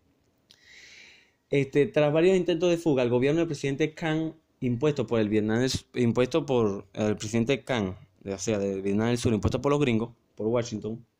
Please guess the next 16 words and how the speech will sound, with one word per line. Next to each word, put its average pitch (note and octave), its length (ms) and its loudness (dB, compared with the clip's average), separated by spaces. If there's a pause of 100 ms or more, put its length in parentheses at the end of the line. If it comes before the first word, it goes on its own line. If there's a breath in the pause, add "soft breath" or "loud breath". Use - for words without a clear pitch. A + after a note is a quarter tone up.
(1200 soft breath)
condenó C#3 360 2
a E3+ 40 4
Van F3 200 2
Troy F3 180 2
a C#3+ 60 2
muerte D3+ 320 2
por A2+ 120 -2
fusilamiento G#2 640 -2
el G2+ 100 0
diez A#2+ 180 2
de C#3 80 2
agosto C3 300 -2
de G2+ 100 2
ese G#2 160 -2
mismo A2+ 280 0
año. F#2 240 -4